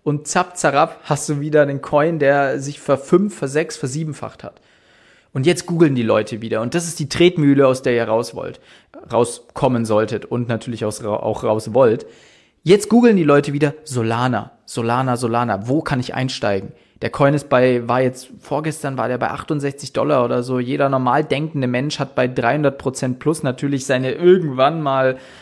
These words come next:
ähm, ja, eine, eine Rendite irgendwie für sich rausgezogen, zumindest seinen Einsatz mal rausgezogen.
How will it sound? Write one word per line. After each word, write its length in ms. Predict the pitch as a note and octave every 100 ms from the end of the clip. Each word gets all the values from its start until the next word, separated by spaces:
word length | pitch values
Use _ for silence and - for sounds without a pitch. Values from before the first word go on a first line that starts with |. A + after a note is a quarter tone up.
| - _
ähm, 680 | - B2 B2 B2 B2 F#2+ A2
ja, 300 | A2+ C3 C#3+
eine, 220 | A2+ A#2+ A#2+
eine 220 | B2 A#2
Rendite 440 | B2 B2 F3 F3
irgendwie 380 | B2+ A#2 B2 A#2
für 120 | A#2
sich 200 | A#2 A2+
rausgezogen, 760 | A2+ B2 - - - B2 C#3 D3+
zumindest 500 | C3+ C#3+ F3 C#3 -
seinen 180 | A#2+
Einsatz 420 | - D#3+ D#3+ A2+ -
mal 100 | A2
rausgezogen. 640 | A2+ - G#2+ A#2 A2+ C3